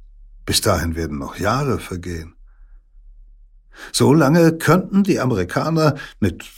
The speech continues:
einhundert Cruise Missiles gleichzeitig Moskau angreifen, und dort würde man es erst merken, wenn sie im Kreml einschlügen.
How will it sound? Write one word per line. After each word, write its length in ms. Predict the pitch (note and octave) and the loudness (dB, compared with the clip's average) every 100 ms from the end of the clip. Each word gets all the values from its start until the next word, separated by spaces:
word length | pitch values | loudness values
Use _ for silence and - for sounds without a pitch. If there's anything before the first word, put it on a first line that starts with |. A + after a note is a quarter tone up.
| - | -14
einhundert 760 | - - F#3+ E3 C3 A#2+ F2 | -8 -4 -2 0 0 0 -4
Cruise 320 | - A#2 F#2+ B2+ | -4 -2 0 0
Missiles 600 | D3 - G2 E2 - - | 0 0 0 -2 -2 0
gleichzeitig 880 | A2+ B2+ B2 - B2 A#2 A#2 - | 2 2 -2 -4 -4 -6 -8 -6
Moskau 560 | F#2+ G#2 - - D#2+ E2 | 0 0 0 -2 -4 -2
angreifen, 760 | G#2+ G#2 F#2 F2 E2+ F2 G2 - - - | 0 0 0 -2 -4 -4 -8 -10 -14 -2
und 240 | A2+ G2 | 0 2
dort 320 | G2+ D3+ - | 2 2 2
würde 220 | A#2 G#2 | 2 2
man 180 | G2 F#2+ | 2 0
es 160 | F2+ - | -2 0
erst 400 | C#3+ C#3+ D3 - | 4 4 2 -2
merken, 580 | G#2 C#3 E3 D#3 C3+ G2+ | 0 0 0 0 0 2
wenn 240 | A#2 A2 | 0 0
sie 320 | G2 A2 A2+ | 0 -2 -6
im 280 | - G2 F#2+ | -6 -8 -8
Kreml 480 | - G2 E2+ E2+ F2+ | -6 -6 -4 -6 -8
einschlügen. 720 | - E2+ - - D#2 D#2 D#2+ | -10 -6 -6 -8 -14 -16 -20